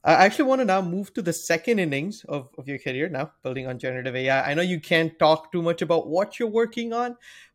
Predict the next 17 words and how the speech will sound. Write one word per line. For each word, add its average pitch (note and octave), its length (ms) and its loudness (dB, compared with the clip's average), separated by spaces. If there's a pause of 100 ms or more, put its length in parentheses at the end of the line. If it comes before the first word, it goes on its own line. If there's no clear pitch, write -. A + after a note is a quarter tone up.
(120)
but E3+ 340 6 (220)
I D#3 60 4
wanted G#3+ 240 0
to A3+ 120 -4
just F3+ 240 -8
talk F3 260 -2
about D3 460 4
the C#3 60 -8
topic C3 500 -4 (140)
by C3 100 0
itself. C3+ 400 -2
It D#3+ 180 -4
is F3+ 300 -4
the F#3 220 -4
hottest D#3+ 560 -6
topic D#3+ 400 2
now. D3 460 2